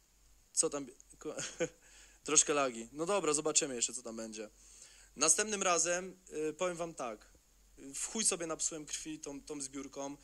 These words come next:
bo jakieś w ogóle chuje mówią, że, e, pieniądze z tej zbiórki, wiecie, że ja na przykład je zajebałem. Kurwa, tyle ludzi mnie oskarża o takie rzeczy.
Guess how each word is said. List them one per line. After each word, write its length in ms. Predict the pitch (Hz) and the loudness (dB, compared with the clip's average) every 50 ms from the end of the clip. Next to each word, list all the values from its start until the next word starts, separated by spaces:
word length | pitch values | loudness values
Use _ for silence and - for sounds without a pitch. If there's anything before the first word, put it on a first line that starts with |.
| - - - - - - _ | -20 -20 -20 -20 -20 -20 _
bo 600 | - 117 127 127 127 127 127 127 127 127 127 127 123 - - - - - - - - - _ _ _ - - - - - - _ _ - | -8 -2 2 2 4 4 4 4 4 4 2 0 0 -4 -10 -20 -20 -20 -20 -20 -20 -20 _ _ _ -20 -20 -20 -20 -20 -20 _ _ -6
jakieś 340 | 151 156 160 165 165 151 | -4 -4 -2 -2 -2 -2
w 60 | 147 165 | -2 -4
ogóle 320 | 165 165 175 175 180 170 | -4 -4 -2 -2 -2 -2
chuje 560 | - - - - - - - 196 190 185 180 | -4 -8 -14 -14 -14 -10 -6 -4 -2 -2 -2
mówią, 340 | 180 175 180 156 170 165 156 | -2 -2 -2 -2 -2 -2 0
że, 360 | 151 139 156 156 151 147 147 - - - - - - - - - | 2 2 2 2 2 0 -2 -6 -12 -20 -20 -20 -20 -20 -16 -10
e, 400 | - 131 131 131 131 131 131 127 - - _ _ _ - - | -8 -4 -2 -2 0 -2 -2 -4 -8 -16 _ _ _ -10 -6
pieniądze 380 | - 165 170 175 180 180 170 | -4 -2 0 0 0 2 4
z 60 | 160 - | 2 2
tej 140 | - 156 | 2 0
zbiórki, 400 | 156 131 - 170 180 160 - - | -4 -6 -6 -8 -8 -8 -8 -6
wiecie, 260 | 156 160 147 143 - 131 | -4 -2 -2 0 0 0
że 120 | 147 147 | -2 -2
ja 100 | 147 151 | -2 -2
na 80 | 156 151 | 0 2
przykład 240 | - - 156 151 | 2 2 2 0
je 100 | 151 151 | 6 10
zajebałem. 760 | 139 - 165 156 160 165 156 160 165 156 139 131 127 123 123 - - - - - | 12 12 12 10 6 2 2 2 0 2 0 0 -4 -6 -10 -16 -20 -20 -18 -14
Kurwa, 280 | - 170 160 160 165 | -12 -8 -6 -6 -4
tyle 240 | 160 - 196 196 190 | -4 -2 -2 0 0
ludzi 280 | 190 196 190 156 151 151 | -2 -2 -2 -2 -2 -2
mnie 240 | 151 151 151 151 | -2 -2 -2 0
oskarża 460 | 135 151 147 - - 165 160 151 156 156 | 2 2 4 4 4 4 4 4 2 -2
o 40 | |
takie 260 | 131 143 139 - 156 147 | -2 -4 -4 -2 -2 0
rzeczy. 360 | 151 139 - - 135 135 | 0 2 2 0 0 -2